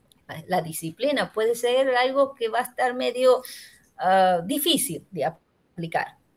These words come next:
sobre todo con los hijos y problemas entre padres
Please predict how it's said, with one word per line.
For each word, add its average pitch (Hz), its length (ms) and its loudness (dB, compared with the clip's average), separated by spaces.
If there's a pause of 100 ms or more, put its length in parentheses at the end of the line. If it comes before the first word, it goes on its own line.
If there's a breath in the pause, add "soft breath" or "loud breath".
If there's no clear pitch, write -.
sobre 185 260 2
todo 269 320 4
con 175 140 0
los 165 220 -2
hijos 359 420 -6 (260)
y 254 120 -6
problemas 247 560 2
entre 165 240 -4
padres 403 520 2